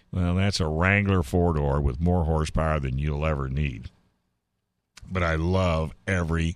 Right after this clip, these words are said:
minute of it. Four hundred and seventy horsepower, eh, eighteen to twenty miles per gallon, depending on your right foot.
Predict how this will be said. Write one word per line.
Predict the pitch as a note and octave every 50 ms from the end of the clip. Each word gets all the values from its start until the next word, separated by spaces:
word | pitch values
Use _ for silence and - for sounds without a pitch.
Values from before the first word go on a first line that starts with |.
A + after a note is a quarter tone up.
| - _
minute | - D2 D#2 D#2 D#2+ D#2 D#2 D2 C2+ A#1+
of | A1+ A1+ G#1+
it. | G#1+ - _ _ - _ _ _ - - - - - - _
Four | _ - A#2 A#2 A#2
hundred | G#2+ A2+ A2+ A2 A2 G#2 F2+
and | E2 D#2+
seventy | - - A2 G#2 F#2+ G2 F#2+ F#2
horsepower, | F2 F2+ F#2+ F#2+ F#2+ F#2 - - F#2+ F#2 F2 F2 F2 F2 F2 - - _ _ _ - - - - - _ _ -
eh, | F#3+ G#3 G#3 G3+ G#3 G3+ E3+ - - _ _ _ _
eighteen | D3 D#3 D#3 D3 - - D3+ D3+ D3 D3
to | B2
twenty | A2+ - A#2+ A#2+ B2 A#2+
miles | A2+ G#2+ G#2+ G#2 G#2 G#2 G#2 G2+ -
per | - G#2 F#2
gallon, | F2 G2 F#2+ F#2+ G2 G2 F#2+
depending | F#2 D2+ F#2 F#2+ F#2+ F#2 F#2
on | F2+ F2+ F2 F2 E2 - - _ - - - - _ _
your | - F2+ F2 E2+
right | F2 G2 F#2+ F#2 F2+ -
foot. | - - - - C#3+ C3+ C3 B2+ -